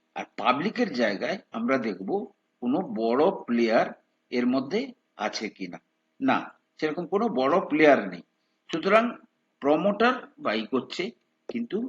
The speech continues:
এফআইআই, ডিআইআই দুজনে কম বেশি কমাচ্ছে। শেয়ারটাকে স্টাডি করবেন। ফ্রেন্ডস,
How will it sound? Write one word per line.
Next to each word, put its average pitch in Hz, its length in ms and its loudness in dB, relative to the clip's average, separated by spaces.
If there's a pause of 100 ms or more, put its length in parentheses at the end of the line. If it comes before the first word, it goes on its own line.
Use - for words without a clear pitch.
(320)
এফআইআই, 247 540 2
ডিআইআই 190 380 -2 (500)
দুজনে 123 400 -4 (180)
কম 107 220 -2
বেশি 104 320 -4 (480)
কমাচ্ছে। 110 480 -8 (1080)
শেয়ারটাকে 202 480 -2 (220)
স্টাডি 123 300 0
করবেন। 92 360 -12 (1000)
ফ্রেন্ডস, 226 260 2